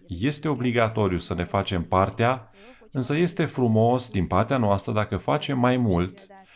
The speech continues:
Asta înseamnă să urmăm exemplul lui Isus sau să trăim potrivit Bibliei.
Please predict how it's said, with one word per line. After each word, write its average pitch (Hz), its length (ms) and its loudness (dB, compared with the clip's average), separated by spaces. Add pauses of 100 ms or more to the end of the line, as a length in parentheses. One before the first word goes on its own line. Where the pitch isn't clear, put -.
(220)
Asta 185 280 2
înseamnă 127 400 2
să 123 160 -4
urmăm 123 400 0
exemplul 123 600 -2
lui 104 160 2
Isus 101 600 -2 (220)
sau 156 260 -2
să 127 140 -2
trăim 104 360 0
potrivit 92 500 -4
Bibliei. 87 640 -4